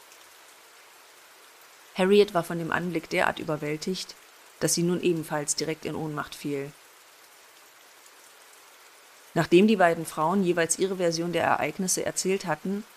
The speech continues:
tauchte endlich die Polizei vor dem Haus auf. Diese konnte zwar gegen den Dämon im Keller des Gebäudes nicht viel ausrichten, doch zumindest vertrieb sie endlich die zahlreichen Schaulustigen und die Menge zerstreute sich wieder.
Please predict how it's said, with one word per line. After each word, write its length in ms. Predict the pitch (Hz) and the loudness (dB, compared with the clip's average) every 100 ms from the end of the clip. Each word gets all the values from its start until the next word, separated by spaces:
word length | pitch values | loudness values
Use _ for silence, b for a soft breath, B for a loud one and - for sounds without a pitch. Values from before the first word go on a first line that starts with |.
| - - | -16 0
tauchte 340 | 170 170 - | 0 2 -2
endlich 340 | 160 180 202 | -2 -2 -4
die 100 | - | -6
Polizei 540 | - 190 190 - 180 170 | -6 -6 -4 0 0 0
vor 160 | 156 | -2
dem 180 | 147 151 | -6 -6
Haus 260 | 147 147 - | -6 -6 -6
auf. 280 | 147 143 - - - - - - - - - - | -6 -8 -14 -20 -20 -20 -20 -20 -20 -20 -20 0
Diese 240 | 190 185 185 | 4 6 4
konnte 340 | 185 180 170 | 2 0 -2
zwar 240 | - 165 156 | 0 0 2
gegen 280 | 160 160 | 0 -2
den 160 | 147 151 | -4 0
Dämon 340 | 156 196 185 | 2 2 0
im 120 | 156 165 | -4 -6
Keller 260 | 170 160 | -2 -2
des 160 | 160 - | -2 -6
Gebäudes 440 | 143 147 143 151 | -6 -4 -4 -4
nicht 220 | 170 - | -6 -6
viel 140 | - 147 | -2 2
ausrichten, 720 | - 196 - 160 - 156 143 - - - - | 2 0 -4 -8 -8 -10 -10 -14 -20 -10 -4
doch 120 | 160 | -2
zumindest 460 | - 180 202 214 - | 2 4 4 2 0
vertrieb 340 | 170 - 180 | -4 -4 -6
sie 160 | - 170 | -2 0
endlich 320 | 165 190 196 | -2 -4 -8
die 140 | 175 | -6
zahlreichen 540 | - 175 175 170 165 170 | -2 0 2 0 -4 -4
Schaulustigen 840 | 180 208 185 156 - 160 175 196 - - - | 0 2 4 0 -2 -4 -4 -4 -8 -14 -6
und 140 | 160 | -2
die 80 | 160 | -2
Menge 280 | 160 180 175 | -2 -2 -4
zerstreute 520 | 190 - 185 175 156 | -4 -2 -2 -2 -4
sich 220 | 147 - | -8 -10
wieder. 320 | 143 143 143 | -8 -8 -8